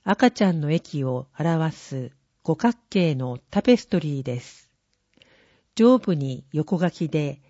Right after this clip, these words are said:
赤ちゃんの駅と書かれており、ミヤリーと哺乳瓶、おむつのイラストがあります。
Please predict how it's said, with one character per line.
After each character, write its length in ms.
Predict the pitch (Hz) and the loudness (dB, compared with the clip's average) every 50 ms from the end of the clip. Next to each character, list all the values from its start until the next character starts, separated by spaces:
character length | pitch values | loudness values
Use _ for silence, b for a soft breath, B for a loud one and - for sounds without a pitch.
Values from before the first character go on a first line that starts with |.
| _ _ _ _ _ _ _ | _ _ _ _ _ _ _
赤 300 | - 196 214 - 247 240 | -4 -2 2 2 2 2
ち 160 | 240 - 196 | 2 0 0
ゃ 60 | 170 | 0
ん 100 | 147 139 | 0 -2
の 100 | 135 135 | -2 -2
駅 540 | 143 165 160 - - - 135 127 127 131 - _ _ _ | -2 -2 -4 -6 -10 -12 -12 -12 -12 -12 -16 _ _ _
と 140 | - 190 175 | -4 -4 -2
書 80 | - 180 | -2 -2
か 140 | - 208 196 | 0 0 0
れ 120 | 180 165 | 0 0
て 120 | - - 147 | -2 -2 -4
お 160 | 143 135 135 | -4 -4 -6
り、 260 | 127 127 120 123 - b b b b b b b b b b - | -6 -8 -10 -12 -14 b b b b b b b b b b 2
ミ 160 | 185 214 240 | 4 6 6
ヤ 100 | 247 240 | 6 6
リ 280 | 214 185 170 160 151 139 | 4 2 2 0 -4 -6
ー 0 | |
と 360 | - - 139 135 131 127 131 - _ | -6 -8 -6 -6 -6 -8 -12 -14 _
哺 200 | - - 165 165 | -4 -2 2 4
乳 240 | 185 208 220 196 - | 6 6 6 4 4
瓶、 420 | - 151 135 127 127 127 127 131 - _ _ _ _ _ _ - | 0 -4 -6 -6 -8 -8 -12 -14 -16 _ _ _ _ _ _ -4
お 140 | 147 170 | 0 4
む 140 | 190 247 254 | 4 4 4
つ 120 | - 254 226 | 4 2 2
の 120 | 180 151 | 2 2
イ 80 | 131 131 | 0 0
ラ 120 | 151 160 | -2 -4
ス 140 | - - - | -4 -4 -4
ト 80 | 175 156 | -4 -2
が 280 | 165 156 151 151 147 - | 0 -2 -2 -2 -4 -8
あ 80 | 160 | -8
り 160 | 139 - 147 135 | -8 -6 -4 -4
ま 160 | 135 127 131 | -4 -6 -6
す。 320 | - - - - - _ | -8 -14 -20 -20 -20 _